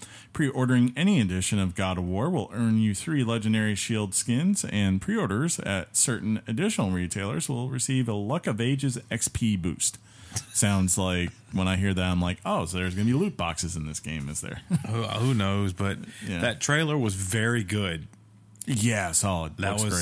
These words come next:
Speaker 1: great.
Speaker 2: that was solid. Uh, it kinda makes me, I don't know, I think you're gonna play as the son and as him a lot.
Speaker 1: I wouldn't be surprised. Um, the one thing I caught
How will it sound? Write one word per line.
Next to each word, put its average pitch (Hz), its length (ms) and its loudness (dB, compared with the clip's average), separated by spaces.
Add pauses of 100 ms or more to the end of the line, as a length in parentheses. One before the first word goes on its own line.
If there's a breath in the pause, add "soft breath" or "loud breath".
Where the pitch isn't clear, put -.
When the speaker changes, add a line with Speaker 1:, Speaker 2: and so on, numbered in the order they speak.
Speaker 1:
great. 82 120 -8
Speaker 2:
that 98 180 -4
was 101 140 0
solid. 95 580 0
Uh, 85 520 -6 (500 loud breath)
it 104 100 -8
kinda 131 300 -2
makes 107 340 0
me, 92 600 -2 (1160)
I 104 80 -6
don't 101 120 -2
know, 104 100 -2
I 90 40 -6
think 117 280 -2
you're 120 80 0
gonna 101 220 0
play 95 220 -2
as 92 200 -4
the 90 160 -6
son 101 340 0
and 117 160 0
as 110 220 -4
him 87 180 -4
a 85 80 -4
lot. 82 360 -8 (180)
Speaker 1:
I 127 40 0
wouldn't 262 180 4
be - 100 4
surprised. 95 460 0 (120)
Um, 101 640 2 (880)
the 107 160 2
one 127 360 4
thing 156 260 2
I 104 80 2
caught 90 580 -4